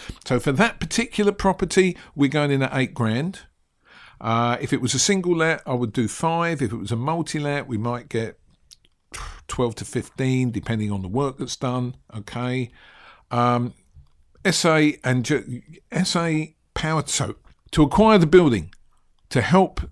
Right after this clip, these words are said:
the investor acquire the building and provide the power team that get it up and running with all the furniture and everything ready to go day one, I think eight grand is very reasonable, because don't forget, the investor's got the, got the building forever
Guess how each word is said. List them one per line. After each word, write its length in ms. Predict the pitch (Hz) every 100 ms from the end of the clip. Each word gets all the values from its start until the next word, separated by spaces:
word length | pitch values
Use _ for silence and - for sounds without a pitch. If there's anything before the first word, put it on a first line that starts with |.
| -
the 300 | 127 139 143
investor 400 | 123 147 131 -
acquire 480 | - - 156 160 151
the 100 | 143
building 640 | 120 143 120 92 76 107 - _ _ _ _ - - -
and 680 | 123 123 120 117 113 104 -
provide 320 | 110 139 143
the 60 |
power 320 | 113 156 156 127
team 280 | 127 123 117
that 180 | 107 _ _
get 140 | 120 117
it 120 | -
up 140 | 160
and 160 | 160 127
running 380 | 104 101 107 - _ _
with 120 | 117 151
all 80 |
the 80 | 175
furniture 480 | - 143 123 - 110
and 100 | 107
everything 400 | 101 101 104 107
ready 240 | 156 160
to 120 | 147 113
go 320 | 107 101 101 -
day 240 | 143 139
one, 420 | 120 98 95 95 - _ _
I 160 | 123 123
think 280 | - 107 98
eight 200 | 107 95
grand 280 | - 98 98
is 100 | 90
very 240 | - 101
reasonable, 840 | 95 95 104 107 - 123 160 175 - _ _ -
because 280 | - - 104
don't 180 | 117 110
forget, 280 | 107 127 156
the 100 | 98
investor's 380 | 87 98 101
got 180 | - -
the, 300 | - - 92 95 - 98
got 140 | 120
the 80 | 92
building 280 | 117 110 101
forever 480 | 101 170 214 233